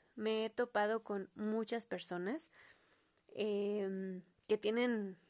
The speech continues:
aparentemente increíbles ideas de negocio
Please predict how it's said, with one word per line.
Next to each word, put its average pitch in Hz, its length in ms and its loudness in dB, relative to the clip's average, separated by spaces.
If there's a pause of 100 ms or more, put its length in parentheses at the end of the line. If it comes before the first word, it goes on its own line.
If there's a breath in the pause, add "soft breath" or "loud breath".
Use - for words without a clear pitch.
(1040 loud breath)
aparentemente 208 1040 2
increíbles 208 760 0
ideas 196 300 2
de 185 100 0
negocio 180 600 -4